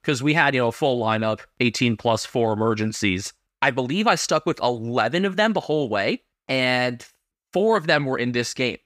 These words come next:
Jordan Clark, Andrew Brayshaw, Jai Newcomb, and Dylan Moore. Moore has just these man-possessed games sometimes, and this was one of them even in defeat.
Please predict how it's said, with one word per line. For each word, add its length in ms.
Jordan 300
Clark, 440
Andrew 260
Brayshaw, 560
Jai 280
Newcomb, 480
and 380
Dylan 260
Moore. 240
Moore 340
has 240
just 160
these 220
man-possessed 800
games 320
sometimes, 640
and 200
this 160
was 140
one 140
of 80
them 120
even 400
in 300
defeat. 480